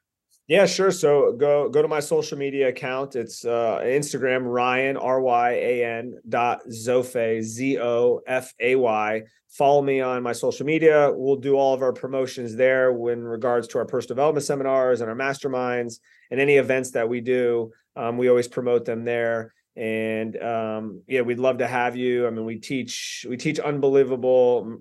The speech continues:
insights and tools for individuals to apply in their life, like, practical application, so that they can actually free themselves of the bondage and, and, and really have a, an experience of life that, that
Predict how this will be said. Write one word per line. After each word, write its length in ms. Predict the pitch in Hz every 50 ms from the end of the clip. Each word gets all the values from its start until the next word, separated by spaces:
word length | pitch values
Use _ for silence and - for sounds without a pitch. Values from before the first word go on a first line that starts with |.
| -
insights 580 | 139 151 156 - - 165 143 139 139 131 - -
and 160 | 127 113 110
tools 540 | - - 160 156 151 151 147 139 139 131 139
for 200 | - - 120 107
individuals 500 | 127 135 131 123 135 123 131 127 123 123
to 80 | - 127
apply 360 | 110 - - 139 127 127 123
in 60 | 120
their 120 | 117 113 117
life, 240 | 131 135 135 -
like, 160 | - 165 - -
practical 460 | - 170 160 147 143 143 139 151 143
application, 680 | 135 135 - 139 123 - 131 131 131 127 - 113 101
so 140 | 101 - 117
that 120 | 113 113 110
they 120 | 120 120
can 120 | 117 123 120
actually 580 | 117 117 120 - - 123 117 113 110 110 107 - - - - _ _ _ _
free 260 | - - 156 160 165
themselves 560 | 151 147 131 127 123 - 127 120 120 120 113
of 120 | 123 117
the 60 | 117 117
bondage 760 | 107 120 120 131 135 135 120 120 113 110 110 110 110 104 113
and, 200 | 113 110 110 101
and, 260 | - 110 113 110 -
and 180 | 98 113 113 117
really 360 | 123 127 127 127 123 120 113
have 340 | 113 120 120 117 117 113 113
a, 300 | 110 110 107 107 104 -
an 120 | - 113 113
experience 640 | 113 - - - - 135 131 131 127 123 113 -
of 120 | 127 104 110
life 360 | 113 123 123 120 117 117 -
that, 340 | 120 113 110 107 - - 95
that 240 | 113 113 - -